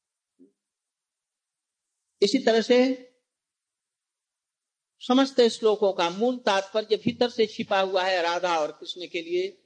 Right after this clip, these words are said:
ये बहुत ही रसमय और गोपनीय तत्व। यहीं से हम लोगों ने वंदना की। अब हम लोग आगे चलें।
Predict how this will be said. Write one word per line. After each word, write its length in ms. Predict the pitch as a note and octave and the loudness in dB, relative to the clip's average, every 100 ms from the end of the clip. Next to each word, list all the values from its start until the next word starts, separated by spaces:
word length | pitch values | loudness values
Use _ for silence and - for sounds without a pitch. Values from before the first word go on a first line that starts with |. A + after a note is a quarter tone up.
| _ _ _ | _ _ _
ये 180 | F3+ F3+ | 0 0
बहुत 380 | F#3 G#3+ A3+ G#3+ | 2 2 2 0
ही 140 | F#3 | 0
रसमय 680 | D3 F3+ G#3+ A3+ B3 C4 - _ - | 0 -2 -2 -2 -2 -4 -12 _ -4
और 140 | E3 | -4
गोपनीय 520 | D#3 C#3+ C#3+ B2+ B2 | -2 -6 -6 -10 -10
तत्व। 380 | A2 _ _ _ _ _ _ _ _ _ - | -12 _ _ _ _ _ _ _ _ _ -4
यहीं 140 | F#3 G3+ | -2 0
से 140 | G3+ | 0
हम 140 | F3+ | 0
लोगों 200 | E3+ D3+ | 0 0
ने 80 | D3+ | 0
वंदना 420 | C3+ D3 E3+ G3 | 0 0 0 0
की। 480 | G3 A#3+ C4+ - _ _ _ _ E3+ | 0 0 0 -4 _ _ _ _ -8
अब 80 | |
हम 220 | F3 F3 E3 | -6 -4 -2
लोग 360 | F3+ - _ _ _ | -2 -4 _ _ _
आगे 240 | D#3+ D#3+ D#3 | -6 -6 -6
चलें। 300 | D#3 A#2 | -6 -8